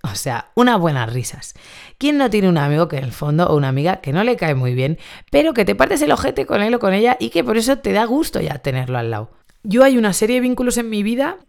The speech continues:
que el inicio del vínculo fue reírme, fue partirme el ojete. Y esto también tiene que ver con las fortalezas que te decía en mi caso.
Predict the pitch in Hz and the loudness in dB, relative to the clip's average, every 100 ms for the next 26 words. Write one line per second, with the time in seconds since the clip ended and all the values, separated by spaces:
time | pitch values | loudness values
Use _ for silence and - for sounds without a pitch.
0 | _ - 202 180 170 220 269 294 247 185 | _ -2 2 4 6 4 4 6 6 6
1 | 185 185 175 175 185 - 196 233 - - | 2 2 2 2 0 -4 0 0 -2 -14
2 | - 156 143 202 277 160 156 - 190 202 | -8 -4 0 0 0 -4 -4 -4 -2 -2
3 | 196 202 214 131 190 - 131 - _ - | -2 0 0 -2 -6 -6 -12 -12 _ -20
4 | - - 214 226 285 254 233 240 247 233 | -20 -8 -2 0 0 2 0 0 0 0
5 | - 175 170 202 262 - - _ _ _ | 0 0 2 0 -4 -16 -20 _ _ _
6 | _ _ - 202 226 285 - 180 175 175 | _ _ -2 2 4 2 -2 0 2 0
7 | 156 156 151 175 - 151 123 170 170 - | -2 -4 -6 -6 -6 -6 -4 -4 -4 -2
8 | 160 165 180 208 - 160 143 - | 0 2 2 0 -4 -6 -6 -10